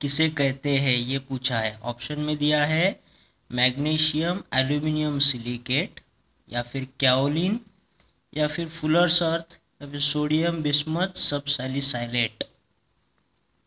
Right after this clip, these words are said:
क्या होगा ये attapuldgite? तो ये attapuldgite होता है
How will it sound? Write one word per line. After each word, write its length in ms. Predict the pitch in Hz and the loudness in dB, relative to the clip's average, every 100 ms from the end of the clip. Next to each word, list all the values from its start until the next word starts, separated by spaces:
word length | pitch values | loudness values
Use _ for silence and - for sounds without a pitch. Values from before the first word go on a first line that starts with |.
| _ _ _ _ _ | _ _ _ _ _
क्या 120 | 139 143 | 0 2
होगा 320 | 143 139 156 | 2 2 4
ये 120 | 160 | 4
attapuldgite? 840 | 147 - 160 156 156 151 165 185 220 _ _ _ _ _ - | 4 2 -2 0 0 2 2 0 -2 _ _ _ _ _ -12
तो 80 | 120 | -6
ये 180 | 120 - | -6 -6
attapuldgite 800 | 117 - 139 139 135 139 143 143 | -8 -6 -4 -2 -2 0 -2 -4
होता 320 | 127 - 135 | -10 -4 -2
है 500 | 131 135 143 170 269 | 0 0 0 0 0